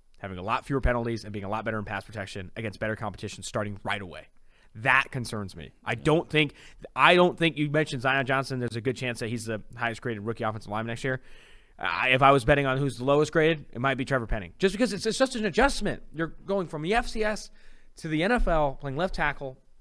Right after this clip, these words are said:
Speaker 1: an offense that isn't R P O heavy, isn't gonna be protecting shit.
Speaker 2: Mm-hmm.
Speaker 1: I could see Penning not playing well initially. Now, does that mean he's a terrible football player and it's a bust pick? No. But I think it's gonna take some freaking time. It's gonna take some time with Trevor Penning. He is a project.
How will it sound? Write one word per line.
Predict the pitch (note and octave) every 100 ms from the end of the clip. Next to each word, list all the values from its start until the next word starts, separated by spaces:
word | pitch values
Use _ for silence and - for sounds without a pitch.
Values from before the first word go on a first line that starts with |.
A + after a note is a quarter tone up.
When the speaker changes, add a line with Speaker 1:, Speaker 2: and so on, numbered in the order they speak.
| - - -
Speaker 1:
an | D#3
offense | F3+ G3 G3
that | C#3
isn't | E3 G#3
R | F3+
P | E3 D3+
O |
heavy, | B2+ G2+ G#2
isn't | D#3 C3
gonna | F3+
be | D#3
protecting | C3 C#3 C#3 A2
shit. | - E3+ G#2+ - -
Speaker 2:
Mm-hmm. | F2+ F2 E2+ E2+ -
Speaker 1:
I | B2 F3+
could | - G#3
see | - F#3 F#3+ F3+
Penning | E3+ E3+ E3 D3+ C3+ _ _ - -
not | D3+ E3+ E3
playing | - E3 D3+
well | C#3+ C3
initially. | G#2+ A2 - -
Now, | C3 C#3+ G#2+
does | C3+
that | D#3
mean | D3+
he's | C#3
a |
terrible | C#3 D3 C3
football | D#3+ C#3
player | A#2+ C#3 B2 A#2
and | A2+
it's | A#2
a | A#2
bust | B2 G#2
pick? | - F2+ - -
No. | G3 G#3+ A#2 - - - - - -
But | F3
I |
think | F#3
it's | A3
gonna | G3+
take | E3+ F#3+
some | -
freaking | - F#3+ A2
time. | E3 A#3+ A#2+ - - -
It's | -
gonna | G#3+
take | A3+
some | A#3 C#3
time | E3+ A3
with | A3
Trevor | D3+ A2+
Penning. | A#2 F#2 G#1+ - -
He | - D#3
is | F3+ G3
a |
project. | G3 - A#2+ G#2 F#2 F2+